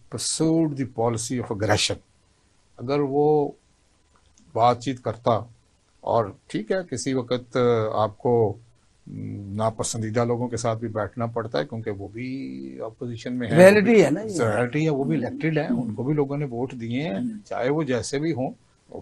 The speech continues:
Speaker 1: वोट दिया है तो दिया है, कि डाकू को भी वोट दिया, चोर को भी वोट दिया तो दिया, फिर आप, आप उसमें कुछ नहीं कह सकते।
Speaker 2: अच्छा, जमहूरियत तो यही है।
Speaker 1: जमहूरियत तो फिर यही है ना जी।
Speaker 2: हुसन है, हुसन।
Speaker 1: हुसन है, हुसन है कि पता नहीं ये बदसूरती है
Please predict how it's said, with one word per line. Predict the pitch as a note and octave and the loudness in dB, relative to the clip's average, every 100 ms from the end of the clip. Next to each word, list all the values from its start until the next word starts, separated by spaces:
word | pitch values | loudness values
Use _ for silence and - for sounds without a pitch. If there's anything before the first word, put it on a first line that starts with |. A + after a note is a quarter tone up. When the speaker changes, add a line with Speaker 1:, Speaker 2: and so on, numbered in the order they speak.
| - | -8
Speaker 1:
वोट | G#2 G#2 | -8 -6
दिया | A2+ A#2+ D3 | -4 0 0
है | |
तो | D3 D3 | 2 -2
दिया | A#2 G#2 C3 | -2 -4 -2
है, | E3 | -2
कि | D3 | -2
डाकू | A#2+ G#2 - | -2 -2 -4
को | A2+ | -8
भी | C3 C3+ | -6 -4
वोट | C3 C3 | -4 -4
दिया, | B2 C3+ C3+ | -4 -4 -4
चोर | A2 G2+ | -6 -10
को | G#2 B2+ | -10 -10
भी | B2+ | -8
वोट | B2+ B2+ | -8 -8
दिया | A#2+ B2+ | -8 -4
तो | F#3 | -4
दिया, | D3+ A2 C#3+ | -2 -2 -2
फिर | F3+ F3+ | -2 -2
आप, | B2 B2 - _ _ | 2 2 0 _ _
आप | - A#2+ | 0 0
उसमें | D3+ E3+ | 0 -6
कुछ | F3+ - | -6 -6
नहीं | B3 | -2
कह | E3 | 0
सकते। | B2 G2+ - | -2 -2 0
Speaker 2:
अच्छा, | F3+ | 4
जमहूरियत | F#3 E3+ G3+ G3 | 6 8 8 10
तो | |
यही | G3+ F#3+ F#3+ | 10 8 6
है। | G#2+ | 4
Speaker 1:
जमहूरियत | F2+ F#2+ F#2 B2 | 2 -4 -4 -4
तो | E3+ | -4
फिर | F#3 | -4
यही | F#3 A#3+ B3 | -2 0 0
है | A#3 | -2
ना | |
जी। | C#4 A#3 | -2 0
Speaker 2:
हुसन | D#3+ G3+ | 6 8
है, | F3 | 8
हुसन। | C#3 A#2 | 6 4
Speaker 1:
हुसन | E3 D3 E3 | 4 4 2
है, | D#3+ D3 B2+ A#2+ - D3 | -2 -4 -8 -8 -10 -6
हुसन | B2+ D#3+ F#3+ | 0 2 4
है | F3 | 4
कि | F3 | 4
पता | E3+ D3+ D#3+ | 0 0 2
नहीं | D#3+ D#3+ | 2 4
ये | D3+ D3 | 6 8
बदसूरती | C#3+ A#2 C3+ C#3+ - D#3+ | 8 6 4 4 6 8
है | E3+ D3+ | 10 10